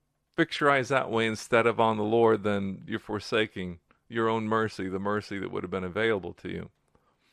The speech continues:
And, and Jonah realized he was in that place. He said, you know, "I,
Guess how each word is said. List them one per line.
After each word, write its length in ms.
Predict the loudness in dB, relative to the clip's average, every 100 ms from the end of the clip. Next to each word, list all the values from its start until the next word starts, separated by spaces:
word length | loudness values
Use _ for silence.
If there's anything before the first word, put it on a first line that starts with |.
| _ _ _ _ _ _ _
And, 560 | 0 2 0 -4 -6 -12 _ _ _ _
and 400 | -4 -2 -2 -4
Jonah 280 | 0 2 2
realized 600 | 2 4 6 4 2 -4
he 140 | -8 -4
was 260 | -4 -4
in 320 | -6 -4 -4
that 300 | -4 -6 -8
place. 600 | -2 -2 0 -4 -10 -20 _ _ -20
He 60 | -8
said, 440 | -2 0 -2 -6 -16 -18 -10
you 80 | -6
know, 300 | -6 -8 -12 _ _ _
"I, 220 | -2 0